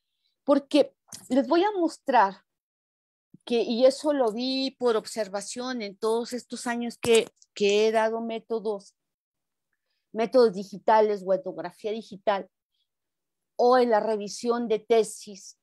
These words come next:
y, o de artículos, que la mayoría de los investigadores, estudiantes,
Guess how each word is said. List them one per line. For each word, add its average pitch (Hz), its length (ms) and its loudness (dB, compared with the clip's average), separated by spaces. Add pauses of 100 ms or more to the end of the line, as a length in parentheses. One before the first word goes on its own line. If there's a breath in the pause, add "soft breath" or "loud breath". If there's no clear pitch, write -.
y, 202 260 -4
o 202 140 2
de 196 100 4
artículos, 202 840 -6 (460)
que 262 280 4
la 247 160 2
mayoría 247 760 0
de 262 140 -2
los 220 300 -6
investigadores, 208 1000 -2
estudiantes, 208 960 -8